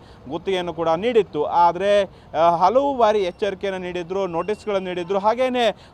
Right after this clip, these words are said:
ಕೋರ್ಟ್ನಿಂದ ಗುತ್ತಿಗೆದಾರರು ಚೀಮಾರಿ ಹಾಕಿಸ್ಕೊಂಡ್ರು ಕೂಡ ಕಾಮಗಾರಿ ಪೂರ್ಣಗೊಳಿಸಲಿಕ್ಕೆ ಈಗ, ಆ, ಕಂಪನಿಯಿಂದ ಆಗ್ತಾ ಇಲ್ಲ. ಹೀಗಾಗಿ ಅಂತಿಮವಾಗಿ,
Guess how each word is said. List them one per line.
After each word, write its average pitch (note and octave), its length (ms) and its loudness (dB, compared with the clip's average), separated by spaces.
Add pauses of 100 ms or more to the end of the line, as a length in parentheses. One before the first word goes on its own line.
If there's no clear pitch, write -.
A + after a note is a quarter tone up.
(100)
ಕೋರ್ಟ್ನಿಂದ A3 440 0 (560)
ಗುತ್ತಿಗೆದಾರರು G3 600 2
ಚೀಮಾರಿ B3 480 0
ಹಾಕಿಸ್ಕೊಂಡ್ರು F#3+ 540 -2
ಕೂಡ F#3 180 -2
ಕಾಮಗಾರಿ F3 840 -2 (380)
ಪೂರ್ಣಗೊಳಿಸಲಿಕ್ಕೆ F#3+ 840 -2
ಈಗ, D#3+ 100 -4 (480)
ಆ, D3 120 2
ಕಂಪನಿಯಿಂದ F3+ 500 -6
ಆಗ್ತಾ E3 420 -2
ಇಲ್ಲ. F#3+ 180 2
ಹೀಗಾಗಿ B3+ 380 0
ಅಂತಿಮವಾಗಿ, G#3+ 1000 0